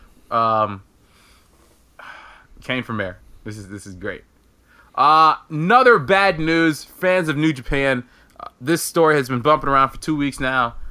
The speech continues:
Uh, Shibata, um, one of the Kings of Strong Style, suffered a serious injury. Of course, uh, he won the G one tournament,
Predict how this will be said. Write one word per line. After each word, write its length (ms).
Uh, 120
Shibata, 600
um, 520
one 300
of 180
the 60
Kings 300
of 60
Strong 280
Style, 500
suffered 380
a 40
serious 580
injury. 420
Of 80
course, 480
uh, 340
he 300
won 180
the 60
G 180
one 200
tournament, 440